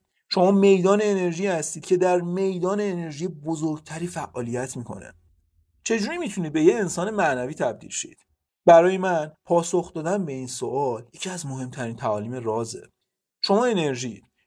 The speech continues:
و انرژی رو نمیشه ایجاد کرد یا از بین برد.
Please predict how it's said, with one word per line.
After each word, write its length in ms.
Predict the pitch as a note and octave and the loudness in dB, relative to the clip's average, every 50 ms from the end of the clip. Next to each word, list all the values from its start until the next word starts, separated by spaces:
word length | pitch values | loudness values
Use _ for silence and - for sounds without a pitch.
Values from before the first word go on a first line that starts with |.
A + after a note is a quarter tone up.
| _ - | _ -10
و 80 | D3 - - | -8 -6 -6
انرژی 480 | F3 E3 D#3+ D#3 D#3 D3 C3 D#3 F#3 | -6 -6 -4 -6 -6 -6 -6 -4 -4
رو 260 | E3+ C3+ A#2+ A#2+ A#2 - | -2 0 0 -2 -2 -4
نمیشه 580 | D#3 F3+ A3+ A#3+ G#3+ D#3+ B2 A2+ - - G#2 - - | -4 -4 -2 -2 -2 -4 -6 -6 -10 -10 -12 -10 -8
ایجاد 560 | D#3+ D3 C3 B2 B2 B2+ C3+ D#3+ F3+ F3 F3+ | -8 -8 -6 -2 0 0 2 2 0 -2 -6
کرد 240 | - D3+ D3+ D#3 D3 | -8 -8 -6 -6 -4
یا 160 | C#3+ B2 A2+ | -4 -2 -2
از 160 | G#2 G2+ - | -4 -4 -8
بین 200 | G#2+ G#2 G2 F#2+ | -10 -12 -12 -12
برد. 200 | - - - | -14 -20 -20